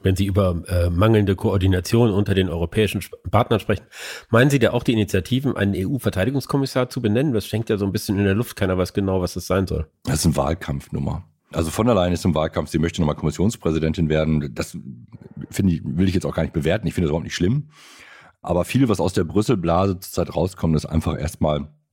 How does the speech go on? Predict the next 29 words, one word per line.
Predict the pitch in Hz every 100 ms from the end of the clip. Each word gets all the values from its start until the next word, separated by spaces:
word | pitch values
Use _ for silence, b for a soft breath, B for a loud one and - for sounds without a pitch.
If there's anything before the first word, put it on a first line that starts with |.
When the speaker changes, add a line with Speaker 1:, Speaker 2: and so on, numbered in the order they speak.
| -
Speaker 2:
Sachen | 80 117 87
raushauen, | - 98 90 85 85 87 B B B B _
die | 92
irgendwie | - 95 82 82
interessant | 98 - 95 - 85 92 -
klingen | - 90 98
und | 78 82
irgendwelche | 90 78 76 85
Formen | - 82
von | 82 85
Commitments | - 82 - 71 -
zu | -
machen. | 82
Das | 98
sind | 104
Wahlkampfversprechen. | 78 90 - 71 - - - - - - _
Wenn | -
man | 82
da | 82
genau | 80 82 87
drauf | 76 82 113 -
guckt, | 143 - - B B B B B B -
dann, | 87 87 95 - - 73 -
ich | 90
mach's | 92 -
mal | 85 80
sozusagen | 82 76 73
ganz | 87 -
kurz, | - 123 135 - -